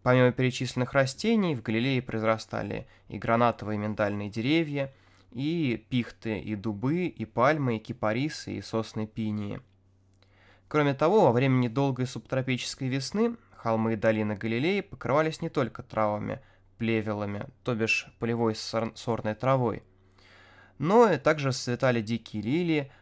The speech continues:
анимоны, нарциссы и красные тюльпаны, называемые в Ветхом Завете розами. Об этом Христос говорит: "Посмотрите на полевые лилии, как они растут, не трудятся, не придут, но и Соломон во всей славе своей не одевался так, как всякая из них".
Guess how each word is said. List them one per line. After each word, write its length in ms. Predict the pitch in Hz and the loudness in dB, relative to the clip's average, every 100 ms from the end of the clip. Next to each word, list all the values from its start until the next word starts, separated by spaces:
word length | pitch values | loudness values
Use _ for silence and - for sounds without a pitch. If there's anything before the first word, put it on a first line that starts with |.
| - | -8
анимоны, 760 | 110 107 107 117 170 160 147 143 _ _ - | -2 0 0 2 2 0 -2 -4 _ _ -8
нарциссы 840 | 120 113 - 147 165 - - 131 - _ | -2 -2 -2 -2 -2 -2 -4 -6 -8 _
и 100 | 131 | -8
красные 420 | 156 160 156 147 | 4 4 4 -2
тюльпаны, 640 | 139 147 139 110 98 98 - 113 | -2 -4 -2 0 0 -4 -8 -8
называемые 680 | 107 104 110 143 143 113 | -6 -2 0 2 2 2
в 20 | 104 | 0
Ветхом 320 | 117 - 110 | -2 -4 -6
Завете 380 | 101 107 110 113 | -4 -6 -4 -4
розами. 580 | 104 98 - 98 - - _ _ _ _ _ _ _ _ _ _ _ _ _ _ _ _ _ _ _ - - | -4 -4 -8 -12 -12 -16 _ _ _ _ _ _ _ _ _ _ _ _ _ _ _ _ _ _ _ -20 -6
Об 160 | 127 147 | 0 2
этом 200 | 233 165 | 2 0
Христос 420 | 131 123 165 143 | -2 2 2 2
говорит: 400 | 139 147 123 - | 2 4 4 0
"Посмотрите 580 | - - 135 160 262 156 | -10 -4 -2 -2 -6 -2
на 100 | 123 | -2
полевые 460 | 127 117 110 113 110 | -2 -2 0 -2 0
лилии, 420 | 113 107 104 - _ _ _ | -2 -4 -6 -10 _ _ _
как 220 | 113 107 | -6 -2
они 160 | 110 104 | -2 -2
растут, 520 | 110 - - 110 - - | -2 -4 -8 -10 -10 -10
не 120 | 110 | -8
трудятся, 600 | 104 139 202 185 - 151 | -4 -2 -2 -2 -4 -4
не 160 | 107 110 | -2 -2
придут, 500 | - 104 113 165 - | -4 -6 -4 -6 -4
но 160 | 107 101 | -4 -4
и 20 | |
Соломон 480 | - 104 104 156 165 | -4 -2 0 2 2
во 120 | 143 | 0
всей 180 | - 135 | -2 -8
славе 320 | - 135 131 | -2 0 0
своей 380 | 127 123 123 117 | -2 -4 -4 -4
не 180 | 110 107 | -4 -6
одевался 500 | 101 104 104 - 107 | -4 -4 -4 -4 -6
так, 280 | 139 160 | -4 -4
как 180 | - 104 | -4 -10
всякая 440 | - 101 101 107 104 | -8 -6 -6 -8 -8
из 160 | 98 | -8
них". 340 | 101 98 - | -8 -10 -14